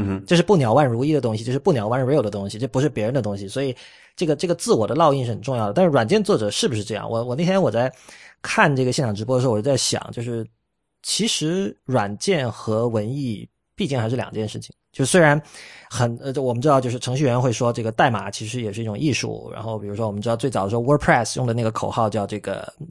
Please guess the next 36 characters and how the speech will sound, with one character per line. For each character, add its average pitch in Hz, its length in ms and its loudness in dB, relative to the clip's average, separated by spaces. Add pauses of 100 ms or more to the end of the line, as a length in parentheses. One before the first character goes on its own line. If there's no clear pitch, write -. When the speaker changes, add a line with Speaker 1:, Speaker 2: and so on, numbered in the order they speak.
Speaker 2:
“Code 135 280 4
is 113 60 -2
poetry”， 135 600 0
就 110 120 -6
是 101 60 -6
代 127 180 0
码 101 140 -4
是 107 100 -6
诗， 156 300 0 (440)
但 180 120 6
是 170 80 6
这 208 100 4
个 160 100 6
是 151 120 0
从 127 200 0
一 135 80 0
种， 101 320 -2 (200)
呃， 107 240 -2
craftsmanship 139 800 0
的 107 100 -6
角 90 220 -6
度 101 160 -4
来 98 100 -8
说 104 220 -10
的， 110 60 -12
从 120 260 -8
技 196 220 -8 (120)
艺 143 160 -8
的 113 120 -10
角 - 160 -10
度 107 120 -6
来 107 140 -10
说 - 180 -12
的。 - 120 -16
但 135 120 -2
是 123 160 0